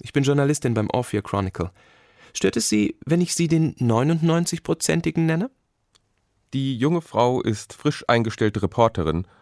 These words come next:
Speaker 2: bei der lokalen Tageszeitung. Sie teilt Rosenberg unverblümt mit, dass er seinerzeit den Falschen verhaftet habe, weil er offensichtlich vor seinen Augen liegende Details übersehen habe.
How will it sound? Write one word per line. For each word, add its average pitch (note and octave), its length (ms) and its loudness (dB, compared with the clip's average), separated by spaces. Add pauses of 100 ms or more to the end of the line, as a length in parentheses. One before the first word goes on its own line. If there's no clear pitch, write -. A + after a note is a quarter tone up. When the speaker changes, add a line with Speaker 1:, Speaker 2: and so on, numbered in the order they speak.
Speaker 2:
bei F2 180 4
der F2 220 2
lokalen F2 400 0
Tageszeitung. D2+ 720 -2 (640)
Sie B2 200 -4
teilt D#3+ 340 0
Rosenberg C3+ 640 0
unverblümt A#2+ 600 -2
mit, G#2+ 220 0 (320)
dass G#2 180 4
er G#2 300 2
seinerzeit G#2+ 560 -2
den A2 100 -2
Falschen B2+ 460 -4
verhaftet E2+ 480 -2
habe, G2+ 360 0 (300)
weil G2+ 200 2
er G#2 320 2
offensichtlich C3 800 -2
vor C#3 320 0
seinen A2+ 280 0
Augen A2 380 0
liegende G#2+ 320 0
Details G#2+ 680 -4
übersehen F#2+ 520 0
habe. C#2+ 320 0